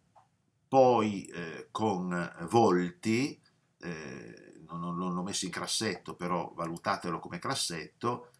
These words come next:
dal latino volvere, furono piegati. Mm? Amari passi, eh, potrebbe essere una mena-, una metafora.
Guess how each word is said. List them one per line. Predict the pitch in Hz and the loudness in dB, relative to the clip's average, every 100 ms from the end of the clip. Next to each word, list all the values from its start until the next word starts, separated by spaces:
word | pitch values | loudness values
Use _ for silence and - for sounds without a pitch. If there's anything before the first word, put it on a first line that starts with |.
| _ _ | _ _
dal | 90 90 | -4 -2
latino | - 101 92 | -2 -4 0
volvere, | 104 87 87 98 110 | 4 4 2 0 -4
furono | 87 87 85 | -4 -6 -6
piegati. | 98 92 85 76 - - 85 87 _ _ _ - | -4 -2 0 0 -4 -8 -10 -10 _ _ _ -12
Mm? | 117 135 _ _ - _ _ _ _ _ _ _ - - _ | -12 -12 _ _ -20 _ _ _ _ _ _ _ -20 -20 _
Amari | 98 113 127 110 107 | 4 8 8 8 6
passi, | 147 117 - - - 147 147 | 6 6 6 2 2 -2 -4
eh, | - 92 87 73 | -8 -6 -6 -6
potrebbe | - 101 104 95 | -8 -4 -2 -2
essere | - - 101 | -2 -2 -2
una | 87 | -4
mena-, | 87 85 - | -4 -4 -6
una | 110 87 | -4 -4
metafora. | 85 87 82 - 90 92 | -2 -2 -2 -2 -2 -2